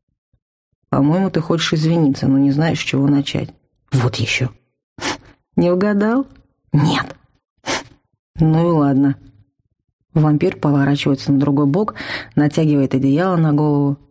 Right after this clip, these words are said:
Тишина. Дождь не усиливается, но и не прекращается. Капельки размеренно простукивают навес. Костёр сердито мигает.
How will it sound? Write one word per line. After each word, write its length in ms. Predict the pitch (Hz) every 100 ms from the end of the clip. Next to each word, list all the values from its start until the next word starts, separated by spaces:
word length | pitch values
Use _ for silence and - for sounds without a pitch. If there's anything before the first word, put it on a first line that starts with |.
| _ _ _ _
Тишина. 520 | - 147 147 147 131 - - - - - - _ _ _
Дождь 240 | - 185 -
не 80 | 151
усиливается, 680 | 143 214 208 151 139 -
но 120 | 151 180
и 100 | 170
не 180 | 165
прекращается. 840 | 156 160 151 156 - 147 - - - - - - -
Капельки 400 | - 208 160 143
размеренно 520 | 139 139 160 180 156
простукивают 720 | 143 143 - 180 160 147 143 143
навес. 460 | 143 131 131 - - _ _ _ _ _ -
Костёр 340 | 131 - 180
сердито 440 | - 139 135 160 160
мигает. 520 | 151 143 127 135